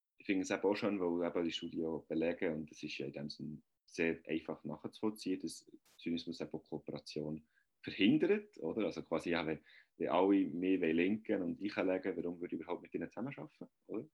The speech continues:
Oder eben umgekehrt, wenn man eben den Glauben hat, dass andere kooperieren werden, dann ja, ähm, dann macht es mega Sinn, es hat nicht zu vertrauen und mit ihnen zu arbeiten. Also das ist,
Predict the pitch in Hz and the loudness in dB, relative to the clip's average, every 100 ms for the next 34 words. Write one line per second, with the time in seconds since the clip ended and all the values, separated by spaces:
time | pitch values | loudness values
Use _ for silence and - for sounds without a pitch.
0 | 80 - 104 101 92 98 123 127 127 156 | -12 0 2 4 6 6 6 6 2 2
1 | - 85 - - 80 80 _ - _ - | 0 0 2 0 -2 -6 _ -20 _ 2
2 | 95 95 76 131 - - - 113 113 - | 4 4 4 2 2 -4 0 0 0 0
3 | 110 107 101 104 107 95 98 104 110 - | -2 0 4 6 6 2 -2 -2 2 8
4 | 98 82 76 _ - 76 76 139 - _ | 8 6 -4 _ -2 0 2 -2 -6 _
5 | - _ _ _ _ - 85 80 78 73 | -20 _ _ _ _ -2 2 2 0 -4
6 | 71 - _ - 95 92 - 92 85 80 | -4 -10 _ 2 4 4 2 -2 0 2
7 | 90 120 78 98 95 82 - 76 - 78 | 2 2 2 0 0 -4 -6 -6 0 2
8 | 82 76 71 78 71 - 80 - 82 - | 2 0 -4 -4 -6 -4 -8 -8 -14 -16
9 | _ 85 78 85 85 78 - | _ -12 -8 -6 -6 -6 -8